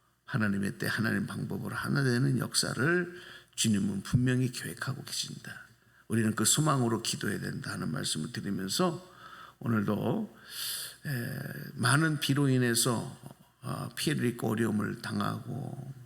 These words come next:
목숨을 잃고 정말 안타까운 그런 사고를 당한 많은 분들이 계신데, 다 그들이 우리, 에, 이웃들이고 우리 가족들이고, 또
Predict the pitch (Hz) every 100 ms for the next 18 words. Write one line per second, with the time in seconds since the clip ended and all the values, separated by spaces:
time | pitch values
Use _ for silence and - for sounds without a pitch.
0 | - 120 110 - 117 107 113 107 - -
1 | - - - - 127 - _ - - -
2 | 127 - 156 - 160 156 131 - - -
3 | - - - - 113 107 135 110 117 98
4 | 101 101 110 107 120 117 120 101 101 -
5 | - - - - - - - _ _ _
6 | _ - - - 170 170 175 147 131 170
7 | 160 - - _ _ _ 143 131 - -
8 | - - - 135 185 175 - 147 - -
9 | 135 - _ - 107 - - 117 - -
10 | 190 - 151 202 196 - - _ - -
11 | _ _ - 120 120 -